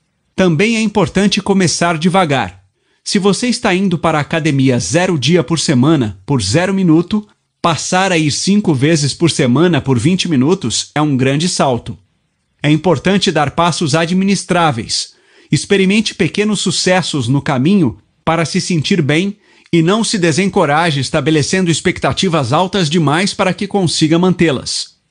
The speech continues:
Você pode construir seu objetivo ideal. Comece escrevendo um objetivo diário ou semanal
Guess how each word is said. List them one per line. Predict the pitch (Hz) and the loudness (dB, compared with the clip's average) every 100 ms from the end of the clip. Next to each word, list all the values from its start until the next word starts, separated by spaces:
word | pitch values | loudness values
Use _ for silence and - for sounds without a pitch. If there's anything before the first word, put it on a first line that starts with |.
| _ _ _ _ _ - | _ _ _ _ _ 0
Você | 151 151 233 | 0 2 0
pode | 220 202 196 | 2 0 0
construir | 202 208 190 - 160 196 | -2 -2 -2 0 0 0
seu | 185 208 190 | 0 2 2
objetivo | 170 175 180 - 160 160 | 2 0 0 0 2 2
ideal. | 160 160 117 - _ _ _ _ _ _ _ _ | 2 0 -2 -8 _ _ _ _ _ _ _ _
Comece | - 160 175 214 - | -2 0 2 0 0
escrevendo | 214 - 190 123 165 202 160 | -2 0 0 2 0 2 2
um | 151 | 2
objetivo | 127 147 160 - 185 175 | 2 0 0 0 0 2
diário | 135 143 175 151 | 2 2 0 0
ou | 127 | -2
semanal | - 165 185 156 170 190 | 0 0 2 2 0 -2